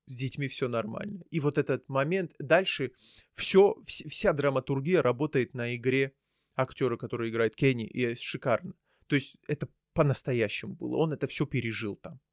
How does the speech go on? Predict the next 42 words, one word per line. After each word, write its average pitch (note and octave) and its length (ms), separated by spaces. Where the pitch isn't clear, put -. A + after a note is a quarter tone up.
Вот D3 160
все, - 280
как E3 220
он D3 140
действовал, D3 440
ты D3 120
ни D3 220
на C3+ 120
секунду C3 520
не B2 120
сомневаешься, B2 800
и B2 60
сердце C3+ 400
сжимается, A#2+ 500
наблюдая A2+ 460
за A2+ 100
этим G#2 180
человеком. - 580
Как D#3 220
он D3+ 120
начинает C#3+ 480
звать B2+ 280
свою C3+ 300
маму A#2+ 380
на C#3 120
своем B2+ 400
языке, B2 540
как - 220
он D3+ 100
стоит, B2 460
и - 20
как D3 200
его C3+ 160
никто C3+ 300
не D3 120
трогает, A2+ 480
и - 20
смотрит B2+ 580
на, A#2 160
на B2 240
это A#2 180
все. - 260